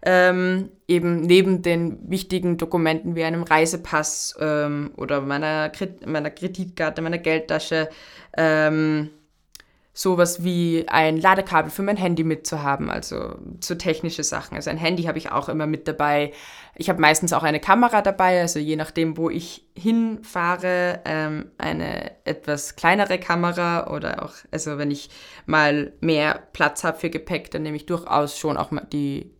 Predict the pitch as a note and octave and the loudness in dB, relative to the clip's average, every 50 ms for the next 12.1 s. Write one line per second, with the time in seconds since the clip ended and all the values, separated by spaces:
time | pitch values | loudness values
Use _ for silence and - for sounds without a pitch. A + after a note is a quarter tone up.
0 | _ - C#3+ C#3 C3+ - - A#3+ B3 A#3+ A3+ - - - F3 E3 - - - D#3 | _ -12 -12 -10 -12 -8 -6 -4 -4 -4 -4 -6 -8 -8 -8 -10 -8 -8 -6 -6
1 | D#3 D3+ D#3 D#3 D#3+ D#3+ D#3+ - - B2+ C3+ C#3 - - - D3 C#3+ - - - | -6 -6 -6 -4 -4 -6 -6 -6 -6 -6 -6 -6 -8 -8 -8 -8 -8 -10 -10 -6
2 | - C#3+ C#3 C#3 - - - - A3 G#3 G#3+ G#3 G#3+ - F#3+ - G3 F#3+ G3 G3 | -6 -4 -4 -6 -8 -14 -6 0 2 4 4 2 2 -2 -8 -8 -8 -8 -8 -6
3 | - C#4 C#4 B3+ A#3+ A3+ G#3 G#3 G#3 G#3 G#3 - - - G#3+ F#3+ F#3+ F#3+ F#3+ F#3+ | -6 -6 -6 -4 -4 -4 -4 -4 -6 -10 -10 -12 -8 -4 -4 -2 -2 -2 -4 -4
4 | F#3+ - - - - - - - - - - F#3 F#3+ F#3 F#3 F#3+ F#3+ F#3+ - A#3 | -6 -10 -14 -20 -20 -20 -20 -20 -18 -8 -2 0 2 2 2 0 0 -2 -2 -2
5 | A#3 - - G2 G3+ G#3+ - B3+ A#3 - A3 A#3+ A3+ - - A3 G#3+ - - - | -2 0 0 2 2 0 0 -4 -6 -4 -4 -4 -4 -4 -6 -12 -10 -6 -4 -2
6 | G#3+ G3+ - - - - F3+ F#3 F3 F3 - - - - - E3+ F3 F3 F#3 F3 | -2 -2 -4 -6 -2 0 0 0 0 -2 -6 -10 -10 -6 -4 -2 -2 -2 -2 -4
7 | F3 F3 F3 E3+ - - E3+ E3 E3+ - - - - D#3+ F3 F3+ F3+ - - G2+ | -2 -2 -2 -2 -2 -2 -4 -4 -4 -6 -2 0 2 2 2 2 0 -2 -4 -4
8 | D#3 - - E3 E3 - B3 B3 B3 - - - - - - E3 E3+ E3 E3 E3 | -4 -4 -6 -8 -6 -6 -6 -6 -6 -8 -8 -6 -4 -4 -2 -2 -2 -2 -2 -2
9 | - E3 E3+ E3+ E3 E3 E3 - G#3+ G#3+ G#3 G3+ G3+ - F3 D#3+ D#3+ D#3+ - D3+ | -2 -2 -2 -2 -2 -2 -2 -2 -2 -2 -4 -4 -4 0 2 2 2 2 0 2
10 | D#3+ E3 D#3 D#3 - - - - - - - - - E3+ F3 F3 F3 F3 F3 G3+ | 2 2 2 2 -2 -12 -20 -20 -20 -20 -8 -4 -2 -2 -2 -2 -2 -4 -2 -2
11 | G#3 G3+ G3+ - - - D#3+ E3 E3 E3 - F#3+ E3+ - - - F3 E3+ E3+ E3 | -2 -2 -4 -4 -6 -4 -4 -4 -4 -2 0 -2 -2 0 0 0 0 0 2 0
12 | E3+ E3+ | -2 -4